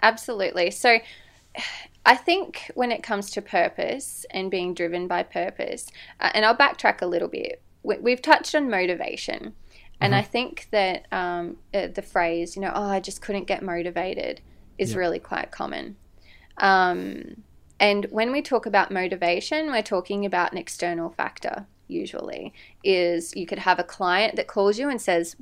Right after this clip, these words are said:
Speaker 1: "Where is that deliverable?" And all of a sudden, you've got motivation. You've got this external driving force that is
Speaker 2: Yep.
Speaker 1: pushing you in the direction. Or
Speaker 2: Mm-hmm,
Speaker 1: you
Speaker 2: mm-hmm.
Speaker 1: might have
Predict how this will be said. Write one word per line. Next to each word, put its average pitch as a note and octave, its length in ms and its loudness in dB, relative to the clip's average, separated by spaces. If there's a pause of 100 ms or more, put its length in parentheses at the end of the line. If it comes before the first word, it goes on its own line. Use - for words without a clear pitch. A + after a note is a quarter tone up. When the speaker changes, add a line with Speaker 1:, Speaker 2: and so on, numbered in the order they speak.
Speaker 1:
"Where F3 280 6
is E3+ 180 2
that F3 240 2
deliverable?" A3+ 720 2 (420)
And F#3+ 260 6
all G3+ 180 8
of G#3 80 4
a G#3+ 60 4
sudden, D4 500 6
you've F#3 180 0
got - 180 2
motivation. E3+ 880 0
You've G3 160 -4
got - 160 0
this - 160 -4
external G3 640 2
driving F3 600 4
force C#4+ 640 2 (180)
that A#2+ 140 4
is A#2 120 0
Speaker 2:
Yep. G#2+ 100 -8
Speaker 1:
pushing G#3+ 440 0
you F#3+ 140 0
in E3+ 120 -2
the E3 100 -2
direction. - 720 -4 (320)
Or A#3 120 12
Speaker 2:
Mm-hmm, B3+ 100 10
Speaker 1:
you B3 60 4
Speaker 2:
mm-hmm. A#3+ 80 0
Speaker 1:
might G3+ 320 6
have G3 460 2